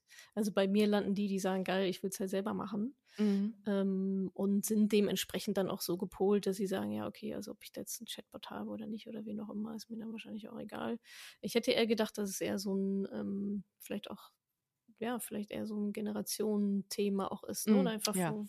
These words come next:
Speaker 1: womit man auch da wieder aufgewachsen ist. So
Speaker 2: Die
Speaker 1: mit
Speaker 2: Alten.
Speaker 1: dem Sch-, mit dem Berater immer schön
Speaker 2: Mhm.
Speaker 1: hinzugehen, <laughs> den Überweisungs-, den Überweisungsträger handgeschrieben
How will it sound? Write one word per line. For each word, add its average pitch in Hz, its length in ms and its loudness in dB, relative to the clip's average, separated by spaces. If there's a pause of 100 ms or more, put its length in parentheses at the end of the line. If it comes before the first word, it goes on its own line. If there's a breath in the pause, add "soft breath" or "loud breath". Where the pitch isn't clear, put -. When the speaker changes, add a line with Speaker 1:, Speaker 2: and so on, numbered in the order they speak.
(100)
Speaker 1:
womit 214 240 -2
man 214 100 -4
auch 202 100 -4
da 208 180 -2
wieder 202 180 0
aufgewachsen - 560 -8
ist. - 320 -8
So 214 200 -8
Speaker 2:
Die 202 80 0 (160)
Speaker 1:
mit 208 140 -2
Speaker 2:
Alten. - 20 -2
Speaker 1:
dem 160 100 -2
Sch-, - 260 -12
mit 226 180 -8
dem 214 200 -4
Berater 214 720 -2
immer 214 200 -2
schön 214 240 6
Speaker 2:
Mhm. 226 100 4
Speaker 1:
hinzugehen, 208 840 2 (160)
<laughs> - 640 -2
den 247 140 2
Überweisungs-, 214 760 4
den 220 160 2 (120)
Überweisungsträger 214 1200 6
handgeschrieben 240 840 2